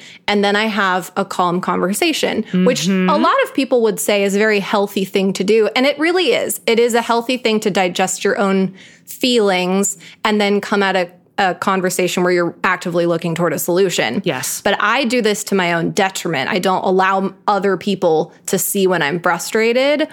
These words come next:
Speaker 1: or when their actions cause me harm. And then they don't know how to treat me because I'm not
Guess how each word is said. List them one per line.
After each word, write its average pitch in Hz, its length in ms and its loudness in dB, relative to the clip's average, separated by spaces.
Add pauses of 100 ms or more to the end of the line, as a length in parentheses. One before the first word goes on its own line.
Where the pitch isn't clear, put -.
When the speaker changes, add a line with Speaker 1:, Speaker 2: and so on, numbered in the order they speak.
(140)
Speaker 1:
or 190 120 2
when 196 200 2
their 185 120 2
actions 180 460 -2
cause 180 240 -2
me 165 100 -4
harm. 170 520 0 (280)
And 196 160 2
then 190 140 2
they 196 100 2
don't 196 180 2
know 196 140 2
how 202 160 0
to 196 80 -2
treat 220 320 -2
me 175 220 -2
because 196 340 0
I'm 180 140 2
not 180 280 0